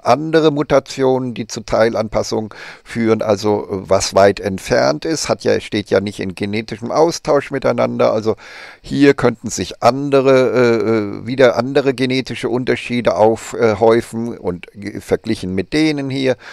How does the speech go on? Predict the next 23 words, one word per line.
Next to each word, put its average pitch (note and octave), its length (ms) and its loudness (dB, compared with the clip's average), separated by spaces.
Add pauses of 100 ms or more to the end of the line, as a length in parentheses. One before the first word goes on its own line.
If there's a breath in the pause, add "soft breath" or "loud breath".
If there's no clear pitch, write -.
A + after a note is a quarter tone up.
(220 loud breath)
sodass - 360 4
dann D#3+ 180 2
also C#3 300 2
ein C3 240 0
kunterbundes, D3 1000 0
äh, C3 280 2
kleine B2 460 2
Unterschiedlichkeiten A#2+ 1120 -2
genetisch A#2 500 -6
sind, A#2 240 -2
je A#2 180 -2
nachdem, C3 600 -2
auf - 240 0
welchem B2 400 -2 (840 loud breath)
Punkt F3 440 2
der B2+ 160 4
Erdkugel A#2+ 720 2 (100)
man G#2 240 4
lebt, F#2 440 2
sozusagen. C#2 1000 -4
Ja, D#3 260 4
und, B2 520 -4 (680 loud breath)
und C3 380 -8